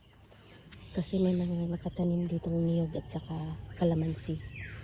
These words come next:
At mga iba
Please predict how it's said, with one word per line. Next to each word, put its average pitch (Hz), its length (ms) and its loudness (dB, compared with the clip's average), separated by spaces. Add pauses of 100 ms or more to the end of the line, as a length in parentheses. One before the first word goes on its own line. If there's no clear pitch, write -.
(1080)
At 156 360 -6 (2500)
mga 170 320 4
iba 180 160 0